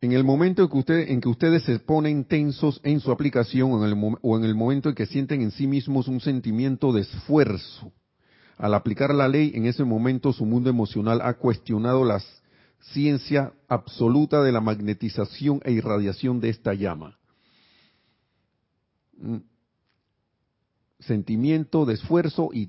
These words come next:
tensión. Y uno co-, y uno podrá tratar de autoconvencerse que no, pero que yo quiero seguir, que no sé qué, pero qué va.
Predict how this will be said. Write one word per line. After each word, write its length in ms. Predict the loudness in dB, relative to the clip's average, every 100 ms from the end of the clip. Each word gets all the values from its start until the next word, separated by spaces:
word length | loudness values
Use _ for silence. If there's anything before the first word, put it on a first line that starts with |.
| _
tensión. 680 | -4 -4 -6 -2 -2 -2 -8 -20 -20 _ _ _ _ _ _ _
Y 60 | -2
uno 180 | 0 2
co-, 220 | 0 -2
y 120 | 0
uno 200 | 2 2
podrá 320 | 2 0 2 0
tratar 400 | -2 0 0 2
de 60 |
autoconvencerse 840 | 2 0 -2 -2 -2 -4 -4 -6
que 100 | -6
no, 140 | -6 -6
pero 240 | -4 -6
que 160 | -8 -6
yo 140 | -6
quiero 260 | -4 -4 -4
seguir, 400 | -6 -4 -2 -4
que 140 | -4
no 100 | -6
sé 180 | -4 -2
qué, 140 | -2
pero 300 | -2 -2 -2
qué 120 | -2 0
va. 300 | 2 0